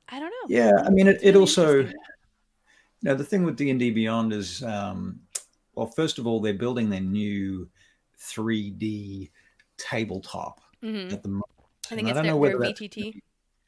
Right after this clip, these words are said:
Speaker 2: right, their V T T. And it's, whether that's gonna be part of D and D Beyond, whether it's gonna replace D and D Beyond, I really hope it doesn't, because D and D Beyond is just fine the way it is. Thank you very much.
Speaker 1: Yes.
Speaker 2: And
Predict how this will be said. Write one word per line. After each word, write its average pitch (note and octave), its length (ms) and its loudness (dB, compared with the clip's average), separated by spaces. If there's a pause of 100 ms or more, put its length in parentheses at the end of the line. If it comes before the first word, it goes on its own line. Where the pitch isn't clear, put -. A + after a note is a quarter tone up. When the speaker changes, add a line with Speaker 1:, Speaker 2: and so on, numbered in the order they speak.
(260)
Speaker 2:
right, G2 260 0
their A#2 120 -4
V A2+ 200 -2
T G#2+ 200 -6
T. F2+ 220 -6
And A2+ 80 -2
it's, C#3+ 240 -6
whether F3 440 2
that's D#3+ 200 0
gonna C#3+ 140 -4
be B2 120 -2
part A#2+ 280 -2
of G2 140 -10
D A2+ 160 -4
and G#2+ 120 -4
D G#2 120 -6
Beyond, C#3 380 -2
whether G2+ 220 -2
it's F#2 100 -10
gonna F#2 200 -8
replace A2+ 600 -2
D G3 180 0
and F#3+ 120 2
D F#3+ 120 0
Beyond, E3+ 520 -2
I - 120 -2
really C#3 640 -4
hope G#2 240 -8
it - 140 -14
doesn't, G2 380 -8
because G#2 200 -16
D A2+ 160 -8
and G2+ 100 -8
D G2+ 80 -8
Beyond F#2+ 260 -10
is F#2 140 -14
just - 380 -8
fine G#2 300 -2
the F#2+ 60 -8
way G2+ 200 -4
it G2 80 -10
is. F#2+ 300 -10
Thank G#2 240 -8
you F#2+ 60 -14
very G2 240 -8
much. G#2+ 420 -4
Speaker 1:
Yes. F3+ 540 -12
Speaker 2:
And A#2 280 -4